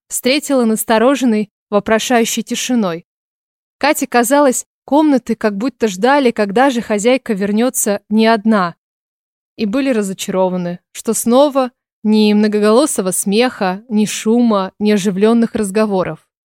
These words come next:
Без Артура дом казался сиротливым и заброшенным, как и сама Катя. Если бы он снова поселился здесь, краны в ванной засверкали бы улыбчивым блеском, батареи грели бы охотнее,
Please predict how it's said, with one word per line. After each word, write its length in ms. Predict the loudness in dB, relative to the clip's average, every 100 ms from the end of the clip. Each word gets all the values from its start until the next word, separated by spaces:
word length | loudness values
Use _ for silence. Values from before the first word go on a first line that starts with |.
| _ _ _ _
Без 160 | -6 -2
Артура 600 | -2 -2 -2 0 0 -2
дом 260 | -2 0 2
казался 600 | 0 0 0 0 -2 -4
сиротливым 800 | -2 0 0 0 -2 -4 -4 -6 _
и 80 | -4
заброшенным, 720 | -2 0 0 0 -2 -4 -4
как 240 | -2 -2
и 40 | -2
сама 340 | -2 -2 -2
Катя. 540 | -2 -4 -4 -6 -14 -14 _ _ _ _ _ _ _ -4
Если 380 | -2 -2 -2
бы 320 | -4 0 0 0
он 160 | -2 -4
снова 380 | -2 0 0
поселился 640 | -4 -4 -2 0 -2 -2 -8
здесь, 500 | -6 -4 -4 -4 -12 _ _ _ _ _
краны 420 | -2 0 2 0
в 60 | 0
ванной 300 | 0 0 -2
засверкали 640 | -4 -4 -4 0 0 2
бы 200 | 0 -2
улыбчивым 500 | -2 -4 -6 -4 -4
блеском, 580 | -2 -2 -2 -6 -8 -10 _ _ _ -6
батареи 560 | -4 0 2 2 0
грели 380 | 0 0 0 0
бы 180 | 0 -2
охотнее, 760 | -2 -2 0 0 -2 -4 -6